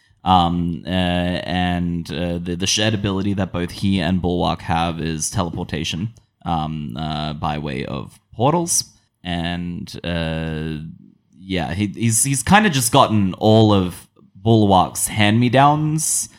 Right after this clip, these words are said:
um, uh, and, and Bulwark's kinda just throwing these, these things at him.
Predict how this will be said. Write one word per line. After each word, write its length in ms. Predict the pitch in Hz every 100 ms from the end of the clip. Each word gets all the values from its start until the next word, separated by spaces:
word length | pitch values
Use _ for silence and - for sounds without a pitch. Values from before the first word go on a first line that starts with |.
| _ -
um, 600 | 101 98 95 92 90 76 60
uh, 40 |
and, 1000 | 90 90 90 90 87 80 - 87 87 87
and 280 | 87 87 80
Bulwark's 420 | 98 92 87 -
kinda 240 | - 90 87
just 260 | 85 -
throwing 360 | 101 95 92 90
these, 260 | 87 85
these 240 | 87 85 -
things 320 | 90 87 85
at 160 | 80 80
him. 220 | 78